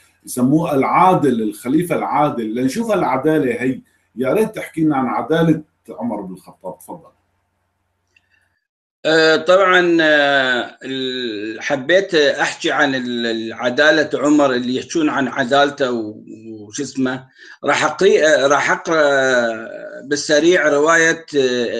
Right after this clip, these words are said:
Speaker 2: طبعًا هي عدة روايات عن العهدة العمرية، راح أحكي، أقرأها على السريع. إنه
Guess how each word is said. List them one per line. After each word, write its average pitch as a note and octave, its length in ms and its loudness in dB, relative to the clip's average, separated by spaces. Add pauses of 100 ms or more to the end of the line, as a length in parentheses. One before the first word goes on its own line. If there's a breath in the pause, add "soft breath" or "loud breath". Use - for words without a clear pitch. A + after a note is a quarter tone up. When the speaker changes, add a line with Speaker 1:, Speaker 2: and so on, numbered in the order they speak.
(120)
Speaker 2:
طبعًا D#3+ 260 2
هي F3 100 4
عدة F3 380 0
روايات C3+ 560 2 (640)
عن C#3+ 200 0
العهدة C#3+ 460 0
العمرية، C#3 760 -2 (120)
راح C3+ 200 0
أحكي، D#3+ 340 -2
أقرأها C#3 500 -2
على C3+ 120 -2
السريع. C#3+ 500 -2 (760)
إنه D3 160 4